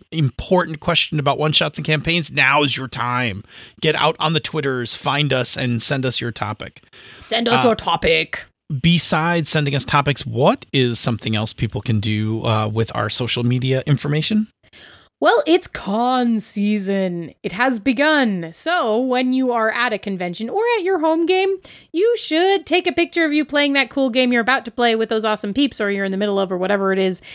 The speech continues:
Speaker 2: and take a table selfie,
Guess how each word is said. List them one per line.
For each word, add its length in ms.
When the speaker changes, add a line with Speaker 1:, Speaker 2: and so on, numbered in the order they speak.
Speaker 2:
and 580
take 180
a 40
table 300
selfie, 520